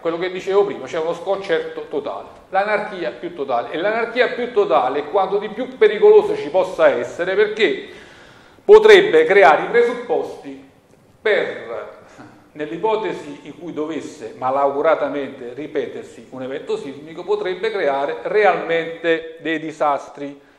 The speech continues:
Per cui quello che non è successo la prima volta, ancorché ci sono state, eh, due vittime e che noi dobbiamo assolutamente rispettare,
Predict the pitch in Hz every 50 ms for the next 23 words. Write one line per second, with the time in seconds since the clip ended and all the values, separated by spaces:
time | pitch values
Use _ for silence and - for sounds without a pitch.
0 | _ _ _ _ _ _ _ _ _ _ - - - - - 101 92 - 85 78
1 | - - - _ _ _ _ _ - 233 240 233 226 196 196 202 208 220 220 220
2 | 190 - - - 190 - - - 202 196 165 - - - - - 127 117 110 -
3 | - - 123 117 120 127 147 160 156 151 147 151 160 165 147 120 - - - 107
4 | 98 - - _ _ _ - _ - 113 117 _ 156 151 127 117 113 127 120 113
5 | - - 143 139 123 - 117 - - - - 117 107 104 104 110 110 113 120 123
6 | 107 117 139 135 131 _ _ 127 113 113 107 - 104 95 _ 113 110 117 127 127
7 | 113 104 - 123 110 107 117 117 117 113 - _ 135 131 127 139 151 143 - -
8 | 123 123 117 - _ _ 139 - - 131 - - 120 - 139